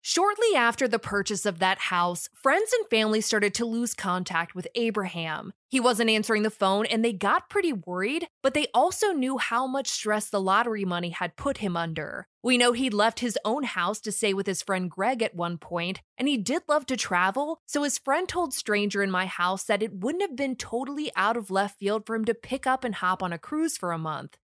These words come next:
Though Santora still didn't feel right about it. She knew Abraham loved being a father and felt like he wouldn't just leave their new baby without letting anyone know,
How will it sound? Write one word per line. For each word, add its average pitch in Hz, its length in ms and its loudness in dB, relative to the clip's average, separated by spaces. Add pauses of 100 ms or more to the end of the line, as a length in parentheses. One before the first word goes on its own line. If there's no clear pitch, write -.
(180)
Though 233 300 2
Santora 262 800 2
still 359 520 -2
didn't 240 260 -4
feel 185 320 -2
right 202 240 0
about 156 320 -2
it. - 300 -10 (200)
She 277 160 4
knew 262 200 4
Abraham 226 600 2
loved 240 380 0
being 180 240 0
a 170 60 -6
father 175 500 -2 (100)
and 226 140 -4
felt 262 180 2
like 247 120 -2
he 254 140 -4
wouldn't 311 280 -2
just - 260 -4
leave 233 340 -2
their 226 140 2
new 214 300 0
baby 202 480 -2
without 185 380 0
letting 180 260 0
anyone 170 400 -4
know, 202 440 0